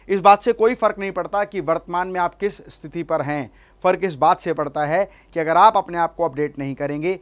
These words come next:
तो एक दिन आप out of market हो जाएंगे। अपने समय की दिग्गज कहलाई जाने वाली कंपनी भी आज out of market हो चुकी हैं,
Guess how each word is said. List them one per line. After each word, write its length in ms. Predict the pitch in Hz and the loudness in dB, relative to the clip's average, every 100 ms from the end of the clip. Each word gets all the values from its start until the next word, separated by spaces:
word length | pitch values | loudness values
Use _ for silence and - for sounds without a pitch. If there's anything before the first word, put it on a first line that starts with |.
| _ _ | _ _
तो 100 | 135 | -6
एक 200 | 139 113 | -6 -4
दिन 220 | 160 220 - _ | -6 -6 -10 _
आप 240 | 151 151 - | -2 -2 0
out 240 | 170 165 | -2 0
of 180 | 156 151 | -6 -4
market 300 | 135 131 131 | -8 -6 -14
हो 60 | 123 | -14
जाएंगे। 360 | 127 120 117 _ _ | -14 -16 -18 _ _
अपने 280 | 208 269 285 | 0 2 0
समय 260 | 226 185 170 | 0 0 -2
की 260 | 170 214 - _ | -4 -8 -12 _
दिग्गज 460 | 127 127 165 226 262 | -6 -6 0 2 2
कहलाई 460 | - 170 151 208 247 | 2 0 4 4 4
जाने 220 | 220 208 | 0 0
वाली 220 | 185 175 | 0 -2
कंपनी 400 | 165 147 147 151 | -4 -8 -6 -8
भी 320 | 131 185 135 - _ - | -6 -6 -6 -10 _ 0
आज 340 | 175 156 135 _ _ 196 | 4 4 2 _ _ 4
out 200 | 226 220 | 4 4
of 160 | 214 | -4
market 300 | 170 156 147 | 0 -2 -2
हो 100 | 147 | -6
चुकी 280 | 143 139 135 | -8 -10 -14
हैं, 160 | 123 | -16